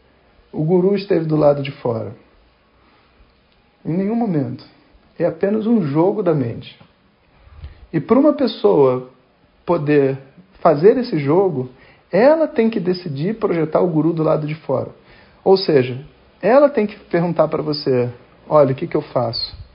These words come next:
Sou o seu, entre aspas, sou o seu discípulo. Sou o seu aluno. Quero estudar.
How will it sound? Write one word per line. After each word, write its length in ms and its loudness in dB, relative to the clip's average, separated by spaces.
Sou 300 0
o 40 -6
seu, 400 -4
entre 300 -2
aspas, 320 -2
sou 160 -4
o 60 -4
seu 180 -6
discípulo. 680 -10
Sou 240 -6
o 40 -6
seu 220 -2
aluno. 480 -2
Quero 240 0
estudar. 560 -6